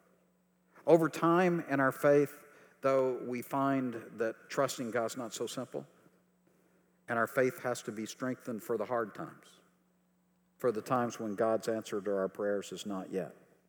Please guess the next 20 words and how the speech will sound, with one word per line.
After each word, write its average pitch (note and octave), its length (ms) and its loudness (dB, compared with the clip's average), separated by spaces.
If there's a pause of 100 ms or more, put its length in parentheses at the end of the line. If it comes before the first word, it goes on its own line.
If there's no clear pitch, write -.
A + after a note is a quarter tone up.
(1400)
And, B2 200 0
and B2 240 0 (220)
when C#3 160 2
we C3 140 2
have D3 320 2
to A#2+ 200 0
have C#3 240 2
our A#2+ 140 6
heart C3 320 4
shaped - 540 4
to - 40 -10
be A#2 320 0 (240)
more B2 200 4
like A#2 340 6
God's G#2+ 340 2
heart, F2 300 -4
not B2 260 2
with A#2+ 140 -4
the G#2+ 60 0
boldness A2 600 2